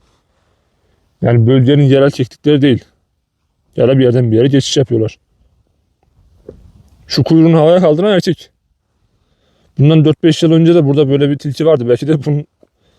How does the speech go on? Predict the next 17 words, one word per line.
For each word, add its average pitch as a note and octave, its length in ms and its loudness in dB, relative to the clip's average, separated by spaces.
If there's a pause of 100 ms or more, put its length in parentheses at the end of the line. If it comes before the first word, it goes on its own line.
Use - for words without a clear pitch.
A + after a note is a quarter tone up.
(480)
akrabası A#2+ 500 0
olabilir. D3 300 2
Yine C3 120 -2
aynı B2+ 200 0
bölgede, B2+ 300 0
aynı D#3+ 160 0
yuvalardalardı. A2 720 -2 (1700)
Bakın C3+ 160 -2
erkeğin C#3 380 0
gözlerinde C#3 360 2
sürme D3+ 280 -2
var. F3 220 0
Dişinin D3+ 260 -2
gözleri C#3+ 340 0
beyaz. D#3+ 300 2
Dişi D3 180 -8
daha D#3+ 260 2